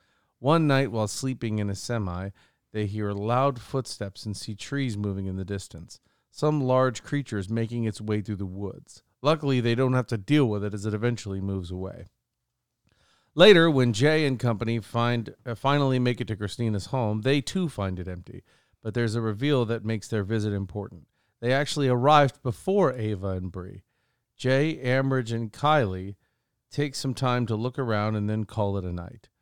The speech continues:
The next morning, Kylie and Jay have a talk about what's next and whether to keep ho-,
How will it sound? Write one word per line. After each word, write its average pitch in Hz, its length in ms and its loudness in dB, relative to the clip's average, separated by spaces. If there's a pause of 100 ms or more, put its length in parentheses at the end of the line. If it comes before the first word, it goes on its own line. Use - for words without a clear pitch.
(280)
The 117 100 2
next 160 320 0
morning, 135 360 2
Kylie 131 440 0
and 113 100 0
Jay 113 280 0
have 104 160 0
a 107 60 -4
talk 139 340 -2
about 101 300 -4
what's 107 260 -6
next 113 400 -2
and 104 160 -4
whether 113 180 -2
to 104 100 -2
keep - 280 -10
ho-, - 220 -8